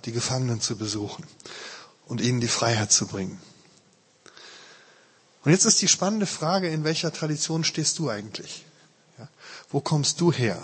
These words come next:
Wo liegen deine eigenen Schwerpunkte? Wo sind deine Stärken? Aber wo sind auch deine Gefahren? Ist deine Gefahr eher die, dass du zu viel mit anderen über den Glauben redest und zu wenig praktisch dafür tust,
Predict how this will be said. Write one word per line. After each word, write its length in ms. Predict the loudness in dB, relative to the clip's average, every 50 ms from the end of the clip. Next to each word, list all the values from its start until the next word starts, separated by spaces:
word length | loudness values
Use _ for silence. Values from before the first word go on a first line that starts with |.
| -12 -16 -20 -20 -18 -18 -20 -20 -20 -18 -4
Wo 120 | 2 4 6
liegen 260 | 8 8 8 8 6
deine 280 | 6 6 4 4 2 2
eigenen 420 | 2 2 2 2 0 0 -2 -4 -6 -12 -18 -20 -12 -2
Schwerpunkte? 880 | 0 2 4 6 8 6 8 6 6 4 4 4 4 2 2 2 0 0 -2
Wo 140 | -4 -2 0
sind 200 | 0 0 2 2
deine 240 | 0 0 0 2
Stärken? 600 | 2 0 2 2 4 4 4 4 4 2 2 2 0 -4 -10 -14 -14 -14 -4 0
Aber 240 | 2 4 6 6
wo 80 | 6 6
sind 220 | 6 6 4 6
auch 160 | 4 2 2 2
deine 260 | 0 0 0 0 0
Gefahren? 480 | 0 -2 -2 0 0 0 0 -2 -4 -10 -16 -20 -20 -20 -20 -20 -20 -20 -20 -20 -20 -20 -20 -20 -20 -20 -20 _ _ _ _ _ _ _ _ -6 -6 -6 -8 -2 2
Ist 200 | 2 2 4 4
deine 260 | 2 2 4 2 0
Gefahr 420 | -2 -2 -2 -2 -2 -2 -2 -2
eher 260 | -2 0 0 0 0
die, 240 | -2 -2 -4 -4 -2
dass 200 | -2 -4 -4 -4
du 200 | -4 -6 -6 -6 -10 -16 -18 -18 -20 -20 -20 -20 _ _ _ _ _ _ -6
zu 180 | -4 0 0 2
viel 220 | 2 4 4 4 4
mit 180 | 4 2 0
anderen 260 | 0 0 0 2 2 2
über 160 | 4 4 4
den 140 | 4 4 4
Glauben 260 | 4 4 4 2 0
redest 580 | 0 2 2 4 4 4 4 2 2 0 -4 -12 -4
und 180 | 0 0 4 4
zu 240 | 4 4 4 2 2
wenig 340 | 0 0 0 0 -2 -2 -2
praktisch 420 | -2 -4 -4 -2 0 2 2 2
dafür 320 | 2 0 0 -2 -4 -2
tust, 520 | 0 0 2 2 2 2 0 0 -2 -6